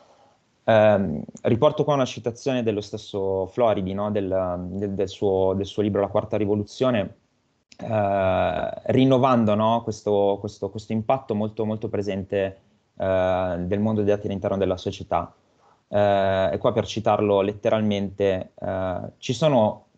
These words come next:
talune persone nel mondo che vivono già nell'età dell'iperstoria,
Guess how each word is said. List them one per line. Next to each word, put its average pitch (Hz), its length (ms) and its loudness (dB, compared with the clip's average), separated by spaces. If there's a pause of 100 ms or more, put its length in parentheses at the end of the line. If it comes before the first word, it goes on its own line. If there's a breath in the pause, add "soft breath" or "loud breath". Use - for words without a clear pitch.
talune 131 280 4
persone 131 380 0
nel 131 140 2
mondo 147 300 2
che 117 120 0
vivono 120 440 2
già 131 360 2
nell'età 120 880 0
dell'iperstoria, 104 1000 0